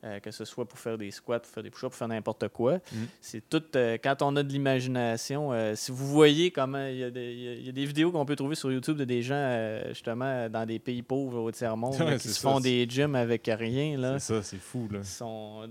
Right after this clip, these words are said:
Speaker 1: j'en ai vu même avec des, des, des, des, des, des, euh, des poids en bois, tu sais, on
Speaker 2: Ah,
Speaker 1: sculptait
Speaker 2: ouais.
Speaker 1: des roulettes de bois pour mettre
Speaker 2: Ouais.
Speaker 1: sur des manches, tout ça, hey, euh.
Speaker 2: Ah, on est capable de, de vra-, tu sais, on est capable de s'entraîner avec pas grand-chose. Puis,
Speaker 1: Ah, c'est ça.
Speaker 2: tu sais, pour,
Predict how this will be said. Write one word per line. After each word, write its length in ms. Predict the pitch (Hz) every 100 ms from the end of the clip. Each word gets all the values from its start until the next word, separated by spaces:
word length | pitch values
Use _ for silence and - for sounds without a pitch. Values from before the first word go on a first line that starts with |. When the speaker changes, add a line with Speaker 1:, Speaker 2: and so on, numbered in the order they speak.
| 117 117
Speaker 1:
j'en 160 | 127
ai 100 | 135
vu 160 | 139 170
même 160 | 156
avec 200 | 139 127
des, 180 | 127 123
des, 180 | 127 123
des, 220 | 127 123
des, 340 | 127 127 - - 196 220
des, 200 | 170 165
des, 340 | 143 143 139 123
euh, 60 | - - - - - - 147
des 140 | 135
poids 280 | 135 170 180 147
en 60 |
bois, 420 | 135 147 185 - -
tu 120 | 180
sais, 60 | 175
on 40 |
Speaker 2:
Ah, 160 | 123 127
Speaker 1:
sculptait 340 | 120 127 127 190
Speaker 2:
ouais. 60 | 170
Speaker 1:
des 140 | 151
roulettes 400 | 143 147 156 156
de 120 | 143
bois 480 | 135 139 147 160 160
pour 140 | 147 123
mettre 140 | 104
Speaker 2:
Ouais. 60 | 107
Speaker 1:
sur 120 | 139
des 220 | 135 131
manches, 480 | 131 151 156 147 -
tout 80 | -
ça, 340 | - 160 139
hey, 120 | 135 123
euh. 160 | 113 - - _
Speaker 2:
Ah, 80 | -
on 60 | 180
est 80 | 127
capable 340 | 107 104 127
de, 480 | 113 101 98 98 101 98
de 60 | 98 95 98 95 98
vra-, 120 | 101
tu 120 | 98 -
sais, 100 | -
on 60 | 135
est 60 | 113
capable 220 | 135 170
de 60 | 117
s'entraîner 400 | 110 101 104 123
avec 240 | 95 -
pas 120 | 123
grand-chose. 680 | 107 92 92 - 98 98 -
Puis, 100 | 110 110
Speaker 1:
Ah, 160 | 170 120
c'est 160 | 113
ça. 140 | - 143
Speaker 2:
tu 80 | 180 - - -
sais, 100 | -
pour, 260 | 139 139 135